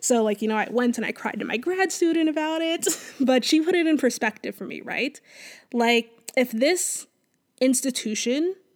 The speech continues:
couldn't be accommodating for my legitimate request, or at the bare minimum, even if they couldn't be accommodating, if they couldn't even be polite about it when asking for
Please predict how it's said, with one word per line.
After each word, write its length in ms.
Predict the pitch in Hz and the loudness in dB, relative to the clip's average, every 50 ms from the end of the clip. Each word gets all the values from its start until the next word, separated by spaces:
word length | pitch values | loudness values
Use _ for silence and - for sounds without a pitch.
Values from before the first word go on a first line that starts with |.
| _ _ - | _ _ -4
couldn't 280 | - 294 269 277 269 | 0 2 2 4 4
be 160 | 247 254 233 | 4 2 2
accommodating 880 | 214 208 - - - - 208 202 214 214 226 247 262 285 311 330 359 339 | 2 0 -2 -8 -10 -8 -6 -4 -2 0 0 0 2 2 0 0 -2 -2
for 180 | - - 233 220 | -2 0 0 2
my 160 | 226 220 214 | 2 2 2
legitimate 580 | 214 220 208 196 - 240 214 226 240 240 240 | 2 0 0 0 0 2 2 2 2 2 0
request, 640 | 254 285 294 294 - - 214 190 190 247 311 - - - | 0 -2 -2 -4 -6 -6 -4 -4 -2 -2 -4 -4 -2 -2
or 60 | 233 | -2
at 60 | 247 | 0
the 60 | 294 311 | 0 0
bare 160 | 339 330 285 | 0 2 2
minimum, 420 | 233 214 208 208 208 208 214 214 - | 2 0 0 0 -2 -2 -2 -4 -2
even 160 | - 262 294 320 | -2 0 0 2
if 80 | 302 | 2
they 80 | 320 294 | 0 -2
couldn't 220 | 294 - 269 254 | 0 2 0 2
be 100 | 240 233 | 2 0
accommodating, 580 | 208 202 - - 196 202 190 - 190 - 214 226 | -2 -4 -4 -10 -8 -8 -6 -6 -6 -4 -2 -2
if 100 | 220 - | 0 0
they 100 | 240 233 | 0 0
couldn't 240 | - 277 285 277 269 | 2 0 2 2 2
even 180 | 277 240 254 | 2 2 2
be 140 | 220 220 208 | 2 0 -4
polite 420 | - - 226 226 262 320 339 349 | -4 -4 -4 -2 -2 -2 -2 -2
about 300 | - 208 196 185 - 190 | -4 -4 -4 -4 -4 -2
it 200 | 208 233 254 - _ - - - - - - - - - | -4 -4 -4 -6 _ -20 -20 -20 -20 -20 -20 -12 -4 0
when 160 | 233 233 240 | 2 4 4
asking 480 | 226 226 226 220 - - 240 220 214 | 6 4 2 2 0 0 0 0 0
for 540 | 208 - - 214 214 214 208 208 202 - 214 | -2 -2 -2 0 0 0 0 0 -2 -4 -8